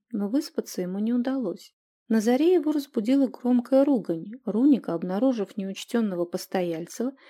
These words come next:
вооружилась метлой и гнала его до самого низа. Выставив Приора за дверь, рассерженная трактирщица пригрозила ему вслед кулаком. «Прощелыга! Вор! Ишь пристроился на дармовщинку!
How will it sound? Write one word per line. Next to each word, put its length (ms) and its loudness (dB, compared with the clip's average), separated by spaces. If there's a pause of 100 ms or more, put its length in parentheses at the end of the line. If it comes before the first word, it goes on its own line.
(140)
вооружилась 720 2
метлой 420 0
и 40 2
гнала 380 0
его 220 0
до 160 0
самого 440 -6
низа. 520 2 (460)
Выставив 640 0
Приора 440 0
за 180 -6
дверь, 340 -2 (400)
рассерженная 640 6
трактирщица 680 -2
пригрозила 640 0
ему 220 -4
вслед 320 -4
кулаком. 640 -2 (480)
«Прощелыга! 1080 8
Вор! 580 6 (240)
Ишь 400 6
пристроился 840 6
на 120 12
дармовщинку! 1040 4